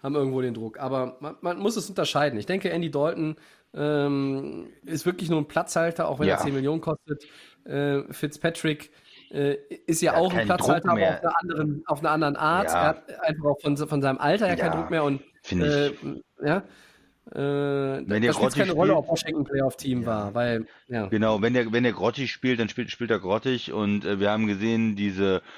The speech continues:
Speaker 2: hohe Varianz in seinem Spiel auch in den letzten Jahren. Mal hat er, äh, Phasen, wo er sehr, sehr gut ist, dann spielt er wieder schlecht und er ist jemand, äh, der dir mal Spiele gewinnen kann, aber da erwartet ja auch keine Riesenleistung. Also die, man hofft das vielleicht in Washington,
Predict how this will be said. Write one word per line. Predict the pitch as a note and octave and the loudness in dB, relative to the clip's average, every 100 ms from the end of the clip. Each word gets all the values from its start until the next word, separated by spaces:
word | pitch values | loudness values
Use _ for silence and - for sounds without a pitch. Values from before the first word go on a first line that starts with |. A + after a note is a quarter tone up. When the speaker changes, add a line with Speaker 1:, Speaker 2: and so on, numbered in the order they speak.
| - _ _ | -20 _ _
Speaker 2:
hohe | B2 A#2+ | 0 2
Varianz | G#2 G2+ G2+ B2 A#2+ | 2 0 0 0 -2
in | A2 | 0
seinem | A2+ G#2 | 2 0
Spiel | - A#2 | -2 0
auch | G#2+ | 2
in | G#2 | 2
den | G#2 | 0
letzten | G#2+ - G#2 | 0 -2 -2
Jahren. | G2+ G#2 G2+ | 2 2 2
Mal | G2+ | 0
hat | G#2 | 0
er, | G#2 | -2
äh, | F#2 D#2+ G#2 G#2 G2+ G2+ | -4 -8 -4 -2 0 -2
Phasen, | F2+ A2 A2 G2+ | -2 0 0 0
wo | G#2 | 0
er | |
sehr, | G2 G2+ | 0 0
sehr | G2+ | -2
gut | F#2 A2+ | -4 -4
ist, | G#2+ G#2+ G#2 | -4 -4 -2
dann | G2 | -4
spielt | - G#2 | -4 -6
er | G2+ | -2
wieder | G2 | -2
schlecht | F#2+ G2 G2+ G#2+ F2 | -2 -2 -2 -2 -6
und | F#2+ - - - | -8 -8 -18 -16
er | - F#2+ E2+ | -10 -8 -8
ist | A#2 - | -8 -2
jemand, | A2+ G#2 G2+ G2 - - - - | 0 2 2 0 -6 -20 -16 -6
äh, | G2+ | -4
der | F#2+ G2+ | 0 0
dir | G2+ | 2
mal | G2+ G2+ | 2 0
Spiele | - G2+ G2+ | -2 -4 -2
gewinnen | F2+ F2 G2+ G#2+ | -2 -2 0 -2
kann, | F#2 G2+ G2 | -2 -2 -2
aber | D#2 F#2+ | -2 -2
da | F#2 | 0
erwartet | F2+ E2 - A#2+ A2 G#2 | -2 -4 -6 -6 -4 -4
ja | |
auch | F2 - | -4 -6
keine | G2 F#2+ F#2 | -4 -2 -2
Riesenleistung. | F2+ E2+ F2+ F2 F2 F#2+ | -4 -4 -2 -2 -2 -4
Also | F#2 E2+ | -6 -6
die, | F2+ - - | -10 -12 -8
man | G2+ - | -6 -2
hofft | A2 - B2 | -2 0 -2
das | A2+ | -2
vielleicht | A2+ A2 G2+ | -2 -2 -2
in | G2+ | -2
Washington, | G#2+ - G#2 G2+ | -2 -2 -4 -4